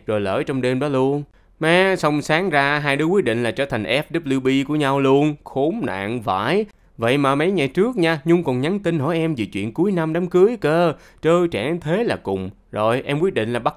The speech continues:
gian bọn này luôn. Mấy ngày sau á, Nhung đi du lịch về thì có nhắn tin cho em. Hẹn cuối tuần làm vài nháy vì em nhớ em rồi.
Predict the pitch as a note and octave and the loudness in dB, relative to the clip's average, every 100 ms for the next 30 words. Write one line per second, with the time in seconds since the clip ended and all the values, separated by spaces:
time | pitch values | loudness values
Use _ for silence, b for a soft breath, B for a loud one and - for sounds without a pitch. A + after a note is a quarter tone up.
0 | - C3 C3 A2+ G#2+ G#2 A#2+ C#3+ D#3 b | -2 -2 0 0 -2 0 2 2 0 b
1 | b b b A#2+ D3+ C3 G#2 B2+ B2 C3 | b b b -2 0 0 -2 -2 0 0
2 | C3 A#2+ B2+ C3 C3 A2 F#2 - F#2+ G2 | -2 0 0 2 2 0 -4 -6 -4 -2
3 | F#2+ A2 G#2 G2+ C#3 D#3+ E3 B2+ B2 B2+ | -4 -4 -4 -4 -2 -4 -2 -4 -2 -2
4 | A#2 C3+ A#2+ - _ _ _ A2+ B2 E3 | 0 0 -2 -8 _ _ _ -2 2 2
5 | F#3+ B2+ B2 A#2 A#2 A#2+ C3+ F3 G#3 A#2+ | 4 2 2 2 2 2 2 2 0 0
6 | A2 D3+ D#3 G3+ D3+ C3 G#2 A2+ C#3 | 0 0 0 0 -2 0 0 0 -2